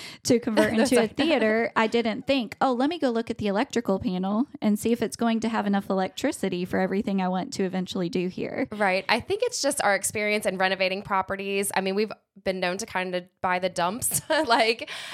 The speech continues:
Speaker 2: I mean, over the years, anything that's falling apart is kind of what entices us to purchase it and, you know, transform it back to what it was.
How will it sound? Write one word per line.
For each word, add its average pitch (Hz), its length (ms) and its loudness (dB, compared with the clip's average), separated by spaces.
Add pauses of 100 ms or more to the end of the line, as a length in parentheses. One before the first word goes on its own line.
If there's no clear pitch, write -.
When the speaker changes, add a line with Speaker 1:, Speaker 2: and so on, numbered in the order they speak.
Speaker 2:
I 285 80 4
mean, 269 100 2
over 233 220 0
the 247 80 -4
years, 220 360 0
anything 233 280 -2
that's 233 160 -4
falling 220 260 2
apart 220 380 2
is 220 100 -2
kind 196 160 0
of 196 80 4
what 190 180 2
entices 202 560 -2
us 190 260 0
to 202 160 2
purchase 220 440 -2
it 196 160 2
and, 185 260 -2
you 190 80 0
know, 180 80 2
transform 196 440 -2
it 190 100 -2
back 190 160 0
to 202 80 -10
what 190 140 -2
it - 80 -6
was. 185 340 0